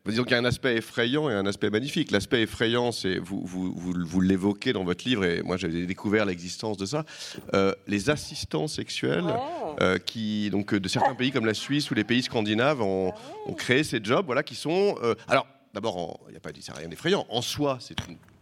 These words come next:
Speaker 1: une belle idée, c'est-à-dire l'idée que on peut garder un rapport à soi, un rapport de plaisir à soi ou d'ailleurs aux autres corps, euh,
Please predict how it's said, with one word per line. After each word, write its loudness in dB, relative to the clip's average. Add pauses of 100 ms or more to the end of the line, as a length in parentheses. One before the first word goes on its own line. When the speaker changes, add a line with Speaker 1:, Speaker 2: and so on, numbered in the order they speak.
(640)
Speaker 1:
une -10
belle 0
idée, 0
c'est-à-dire -4
l'idée 0
que 0 (280)
on -2
peut 4
garder 2
un 0
rapport -2
à 0
soi, -4
un 0
rapport -2
de -4
plaisir 0
à 4
soi -2
ou 0
d'ailleurs 4
aux -4
autres 0
corps, 2 (560)
euh, -2